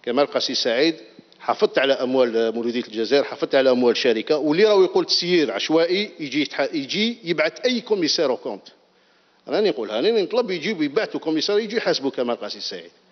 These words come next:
ويحاسبوني على التسيير. يا صح صرفنا دي مليار دي مليار، بصح وين صرفناهم لي مليار لي مليار؟ وعندي، عندي، عندي، عندي الدلائل.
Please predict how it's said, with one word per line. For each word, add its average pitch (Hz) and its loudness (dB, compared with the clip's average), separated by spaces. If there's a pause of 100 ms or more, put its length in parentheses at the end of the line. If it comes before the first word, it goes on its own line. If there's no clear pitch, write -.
ويحاسبوني 170 0
على 180 -2
التسيير. 101 -4 (260)
يا 104 -2
صح - -2
صرفنا 120 -2
دي 117 -2
مليار 113 0
دي 104 -10
مليار، 92 -12 (180)
بصح - -10
وين 165 6
صرفناهم 160 0
لي 123 0
مليار 120 2
لي 107 -6
مليار؟ 95 -12 (120)
وعندي، 156 2
عندي، 143 2
عندي، 135 2
عندي 127 2
الدلائل. 139 2